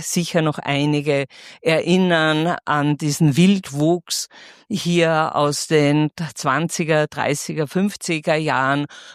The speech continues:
und dann die Großumwidmung, das große Bauvorhaben der Zweiten Republik, die, der Bau des Museumsquartier auch wirklich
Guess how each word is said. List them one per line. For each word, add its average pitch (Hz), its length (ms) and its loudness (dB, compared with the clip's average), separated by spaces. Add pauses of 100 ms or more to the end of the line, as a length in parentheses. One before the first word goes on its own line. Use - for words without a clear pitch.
und 160 220 0
dann 151 380 2 (340)
die 165 80 4
Großumwidmung, 156 1300 0
das 147 180 0
große 147 640 2
Bauvorhaben 135 1400 0 (400)
der 156 120 2
Zweiten 139 840 0 (180)
Republik, 147 800 0 (540)
die, 139 680 2
der 143 120 2
Bau 123 280 0
des 143 240 -2
Museumsquartier 143 1160 0
auch 135 140 -6
wirklich 143 460 0